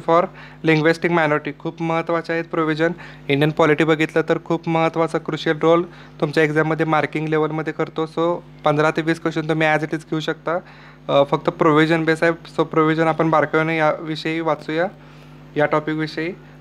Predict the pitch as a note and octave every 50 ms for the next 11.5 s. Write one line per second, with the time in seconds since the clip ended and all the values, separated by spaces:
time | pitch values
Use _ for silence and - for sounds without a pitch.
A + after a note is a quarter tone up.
0 | - - - D#3+ D#3 - - E3 D#3 D3+ D3+ - E3+ E3 E3 E3 F3 F#3+ - -
1 | - - - - - - - - - - - - - - - - - - - -
2 | - - - - - - - - - - - - - - - - - - D3 D3
3 | D3 D3 C#3+ D3 - E3 D#3 D#3+ E3 D#3 - F3 F3+ F#3 F#3 - - - - -
4 | - - - - - - - - - - - - - - - - - - - -
5 | - - - - - - D#3+ D#3 D#3 D#3+ E3 E3+ D#3 E3+ E3+ F3 F3 - - D3+
6 | D3 - E3+ D#3+ D#3+ D#3 D3+ D3+ E3+ E3 E3 E3 E3 E3 E3+ E3 - - D#3 D3
7 | - E3+ E3 E3+ - - - F#3 D#3 - E3+ D#3+ - E3 D#3+ D3+ - E3 E3+ F3
8 | F3 E3 D#3+ D3 C#3+ D3+ D3+ - E3 D#3 E3 D#3+ D3+ D3 D3+ D3 D3+ D#3+ E3+ F3
9 | - - - - - - - - - - - - D3+ D3+ D3+ D#3+ D#3+ E3 E3 E3
10 | E3 - E3 D#3+ D#3 D#3 D#3+ E3 D#3+ D#3+ E3+ D#3+ D#3 D#3 E3 D#3+ D#3+ D#3+ D#3+ D#3
11 | D#3+ E3 E3 E3 E3+ E3+ - - -